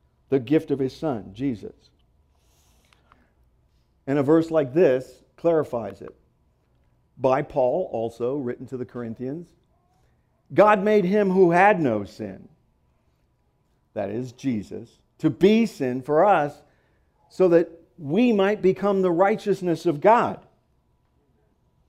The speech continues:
This is where <laughs> our one and only requirement is going to come in. To understand it, look at what the Apostle John said. This is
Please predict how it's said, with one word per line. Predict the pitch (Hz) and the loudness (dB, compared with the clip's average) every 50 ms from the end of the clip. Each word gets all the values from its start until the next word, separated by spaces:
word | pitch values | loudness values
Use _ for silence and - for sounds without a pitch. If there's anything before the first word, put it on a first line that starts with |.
| _ _ _ _ _ _ _ _ _ _ _ _ _ _ | _ _ _ _ _ _ _ _ _ _ _ _ _ _
This | - 117 135 160 196 - 254 | -4 0 2 2 2 2 -2
is | 254 240 190 160 147 - _ _ _ _ _ _ - | -6 -6 -6 -8 -12 -18 _ _ _ _ _ _ -6
where | 135 139 147 139 131 131 127 127 127 127 127 123 127 - _ _ - _ - | 0 2 2 4 4 2 0 0 -2 -2 -4 -6 -10 -14 _ _ -20 _ -16
<laughs> | 127 110 - - - _ _ _ _ _ _ _ _ - | -16 -14 -16 -18 -20 _ _ _ _ _ _ _ _ -2
our | 127 131 135 | 0 0 2
one | 131 143 170 170 160 | 2 2 2 2 2
and | 147 139 139 | 0 0 0
only | 139 135 131 127 123 | -2 -2 -2 -2 -4
requirement | 113 120 117 120 - - 143 135 127 120 107 101 98 98 98 - _ _ _ _ _ _ _ - | -4 -6 -8 -8 -8 -8 -6 -6 -6 -8 -10 -12 -14 -16 -18 -20 _ _ _ _ _ _ _ -18
is | 110 98 98 | -18 -16 -14
going | 117 110 110 104 | -12 -12 -10 -10
to | 104 | -12
come | 98 - 110 107 101 | -12 -12 -12 -10 -10
in. | 98 92 82 _ _ _ _ _ _ _ _ _ _ _ _ _ _ _ _ _ _ _ _ _ _ _ _ _ _ _ _ _ _ _ _ _ _ _ _ _ _ _ _ | -10 -12 -16 _ _ _ _ _ _ _ _ _ _ _ _ _ _ _ _ _ _ _ _ _ _ _ _ _ _ _ _ _ _ _ _ _ _ _ _ _ _ _ _
To | - 147 139 | -4 -4 -4
understand | 143 135 135 123 - - 156 156 151 139 117 | -4 -4 -6 -6 -6 -6 -6 -4 -4 -4 -4
it, | 104 107 120 - _ _ _ _ _ _ _ - | -6 -6 -8 -10 _ _ _ _ _ _ _ -8
look | 127 131 151 165 165 | -2 0 0 0 0
at | 175 - - | -2 -2 0
what | 143 143 139 139 139 - - _ _ _ - | 0 2 2 0 -2 -6 -16 _ _ _ -8
the | 135 131 | -6 -6
Apostle | 131 - 147 139 135 135 151 143 | -4 -4 -4 -4 -4 -6 -8 -8
John | 120 113 123 123 117 117 117 107 | -8 -8 -8 -10 -10 -10 -12 -14
said. | - - 101 - - - - _ _ _ _ _ _ _ _ _ _ _ _ - | -14 -14 -14 -14 -16 -18 -20 _ _ _ _ _ _ _ _ _ _ _ _ -10
This | 127 127 127 - | -10 -8 -8 -6
is | 127 120 110 - - | -8 -8 -8 -10 -16